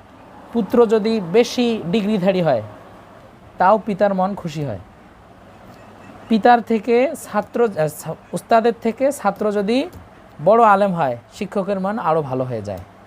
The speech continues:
ঠিক আছে না? এই জন্য দুই জায়গায় পরাজিত হলেও আনন্দ পায় ছাত্র আর পুত্র। মনে থাকবে এই কথা। অতএব শিক্ষক বাবার মতো।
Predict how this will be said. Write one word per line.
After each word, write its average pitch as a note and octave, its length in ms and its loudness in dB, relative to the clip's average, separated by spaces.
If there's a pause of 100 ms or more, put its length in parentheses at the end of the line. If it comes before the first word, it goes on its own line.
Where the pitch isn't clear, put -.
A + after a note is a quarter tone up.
(1400)
ঠিক G3+ 120 2
আছে A3 180 4
না? D#4+ 200 4 (680)
এই F3+ 120 0
জন্য A#3 380 2
দুই A#3 280 2
জায়গায় B3 500 2 (280)
পরাজিত A3+ 460 4
হলেও B3 440 8 (840)
আনন্দ G3+ 340 -4
পায় C#3 240 0 (140)
ছাত্র F3+ 320 0 (180)
আর E4+ 80 6 (420)
পুত্র। F#3 260 -6 (220)
মনে A3+ 140 -2
থাকবে A#3+ 240 0
এই A#3 100 0
কথা। A3+ 200 4 (560)
অতএব G#3 320 0
শিক্ষক F3+ 280 -6 (100)
বাবার C#3+ 320 2
মতো। A#2 180 -6